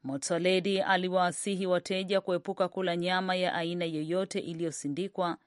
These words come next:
na aliamrisha kuondolewa mara moja madukani bidhaa za nyama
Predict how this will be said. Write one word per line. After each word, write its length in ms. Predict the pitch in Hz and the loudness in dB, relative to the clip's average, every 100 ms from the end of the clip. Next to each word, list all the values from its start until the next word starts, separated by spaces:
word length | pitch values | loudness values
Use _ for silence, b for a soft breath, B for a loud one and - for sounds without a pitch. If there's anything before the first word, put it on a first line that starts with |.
| b b b b b | b b b b b
na 160 | - 170 | -2 0
aliamrisha 760 | 185 190 190 190 214 233 226 208 | 2 4 2 4 2 2 0 0
kuondolewa 560 | 202 196 190 196 196 | 0 0 2 2 2
mara 240 | 185 180 180 | 2 2 2
moja 340 | 190 190 180 | 0 0 0
madukani 760 | 175 175 175 180 143 127 127 | 0 -2 -4 -4 -2 -4 -6
bidhaa 560 | 117 135 123 165 165 165 | -6 -8 -4 0 0 0
za 180 | 143 151 | -2 -2
nyama 540 | 151 180 190 156 147 | 0 0 0 0 -4